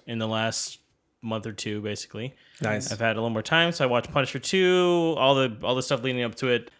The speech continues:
Speaker 1: And then I wasn't gonna do it, but then I jumped into all the Marvel Cinematic films because I'm trying to watch 'em all before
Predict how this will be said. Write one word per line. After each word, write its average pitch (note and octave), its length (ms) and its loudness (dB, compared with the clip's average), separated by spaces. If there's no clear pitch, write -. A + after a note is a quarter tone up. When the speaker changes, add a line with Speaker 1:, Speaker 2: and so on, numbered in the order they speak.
Speaker 1:
And C3+ 120 2
then D#3 240 8
I D3+ 80 6
wasn't A#3 380 4
gonna C#3 220 4
do F4 220 2
it, E4+ 220 -2
but C3 120 2
then B2 120 2
I A#2+ 100 2
jumped C3+ 260 -2
into C#3 220 -4
all B2 80 0
the B2 100 0
Marvel A2+ 440 -4
Cinematic A2 640 -4
films A#2+ 480 -6
because A#2 240 -8
I'm A2+ 80 -6
trying C3 200 -2
to A#2+ 60 0
watch A2 320 -2
'em B2 100 -4
all A2 280 -2
before C3+ 920 0